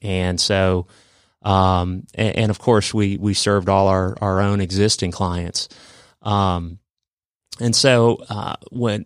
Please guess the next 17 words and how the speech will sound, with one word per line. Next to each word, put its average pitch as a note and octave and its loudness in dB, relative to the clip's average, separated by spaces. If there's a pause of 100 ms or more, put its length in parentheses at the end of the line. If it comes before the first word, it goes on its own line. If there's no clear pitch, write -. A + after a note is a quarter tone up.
when, G#2 -2 (100)
when A2 -4
things D#3+ 0
turn C3+ -2
south, C3+ -2 (140)
uh, G2 0 (880)
relationship B2 2
is G2 0
key. G2+ -2 (180)
And, G#2 2
uh, G2+ 2
you A#2 -4
know, G2+ -2
the G2 -4
people A#2+ 0
are, G#2 2
are G#2 0